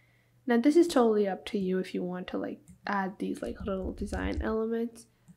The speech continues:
I would recommend that you do do it because they look pretty nice in your N F T, and people really do find that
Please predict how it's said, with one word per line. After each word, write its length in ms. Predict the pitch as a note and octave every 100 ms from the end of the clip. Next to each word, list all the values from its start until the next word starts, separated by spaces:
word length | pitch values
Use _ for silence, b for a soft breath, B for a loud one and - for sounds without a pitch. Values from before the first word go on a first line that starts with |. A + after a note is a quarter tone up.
| -
I 80 | G#3+
would 200 | A#3 B3+
recommend 480 | A3 A3+ G#3 G3 F#3+
that 180 | F#3 G3
you 60 |
do 220 | G3 F#3
do 180 | F#3 F#3+
it 180 | F#3 -
because 240 | G#3 G3+
they 140 | G3 F3+
look 240 | - -
pretty 200 | - A#3
nice 380 | G#3+ F#3+ F#3+ -
in 80 | G#3
your 160 | -
N 140 | A#1+ A#1
F 160 | -
T, 340 | - - G3 F#3+
and 180 | A3+ A3+
people 320 | G#3+ - -
really 220 | G2 -
do 300 | - G2 - - -
find 280 | F#3+ F#3
that 220 | - -